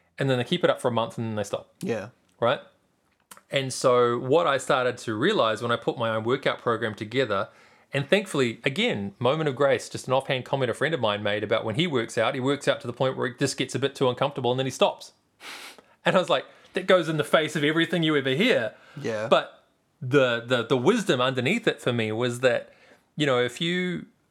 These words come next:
Speaker 1: again, a principle from psychology that actually really helped was realizing that, you know, in life, you're either moving towards pleasure or away from pain. So if you make working out painful all the time, you can't escape that in your mind.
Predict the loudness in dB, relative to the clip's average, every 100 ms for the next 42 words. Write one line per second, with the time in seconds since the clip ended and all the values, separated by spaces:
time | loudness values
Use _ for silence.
0 | _ _ _ -4 -2 -2 0 -2 -2 -2
1 | -2 -4 0 2 2 0 -2 -2 -4 -4
2 | -2 0 0 0 -4 -6 -2 0 2 2
3 | 0 -2 -2 -2 -2 -2 0 2 0 0
4 | 0 0 -2 0 0 0 -2 -4 -2 0
5 | 0 -2 -2 -2 -2 0 0 2 0 -2
6 | -4 -2 -2 -6 -16 _ -20 -20 -20 -8
7 | -2 0 2 2 2 2 0 0 0 -2
8 | -4 -2 -2 -2 -6 -8 -10 _ _ 0
9 | 4 4 2 0 0 0 -6 -16 _ _
10 | _ -8 -6 -2 0 0 0 0 0 2
11 | 2 2 0 0 0 -2 -8